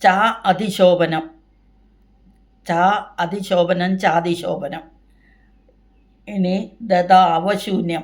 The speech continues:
ദദൗ അശൂന്യം ആണ്. അത് ഒന്നിച്ച് പറയുമ്പോൾ ദദാവശൂന്യം, അതായത് ഔ പ്ലസ് ആ വരുമ്പോൾ അത് വായായി മാറുന്നു. അപ്പം ദദാവശൂന്യം എന്ന് വായിക്കുക.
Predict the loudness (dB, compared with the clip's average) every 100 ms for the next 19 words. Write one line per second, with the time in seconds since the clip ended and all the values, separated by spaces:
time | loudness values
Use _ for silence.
0 | -6 -2 2 6 6 6 4 2 -2 -16
1 | _ _ _ _ -2 -2 -2 -2 0 0
2 | 0 -2 -4 -10 -10 -8 -4 -4 -4 -10
3 | _ _ _ _ _ -6 -2 2 2 0
4 | -4 -4 -6 -4 -2 -2 -2 -2 0 0
5 | 2 4 4 4 0 -2 -8 -6 -2 0
6 | 0 0 0 -2 -4 -16 _ _ 2 4
7 | 4 2 2 2 0 0 0 0 -2 0
8 | 0 0 -2 0 0 0 0 0 -4 -10
9 | -10 -10 -14 -18 _ _ _ _ _ _
10 | _ _ _ -10 -4 -2 -2 -4 -8 -20
11 | _ _ _ _ _ _ _ _ -4 2
12 | 4 6 6 6 4 0 -2 -6 -6 -10
13 | -8 -6 -6 -8 -10 -12 -14 -14